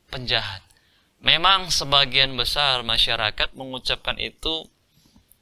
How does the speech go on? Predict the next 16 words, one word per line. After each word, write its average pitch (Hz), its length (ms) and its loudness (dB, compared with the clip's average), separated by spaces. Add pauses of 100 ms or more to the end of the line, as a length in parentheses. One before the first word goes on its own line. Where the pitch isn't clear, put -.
(300)
hanya 143 240 2
di 147 80 2
lisan 139 400 2
saja. 98 400 -4 (1040)
Ya. 95 400 -10 (480)
Artinya 147 400 0
keyakinannya 131 800 0
masih 120 360 2 (800)
mem-, 127 600 -2
meyakini, 123 600 4
mempercayai 127 840 0
keselamatan 110 800 0
itu - 240 -10
datangnya 107 560 -6
dari 101 160 -6
Allah. 92 480 -12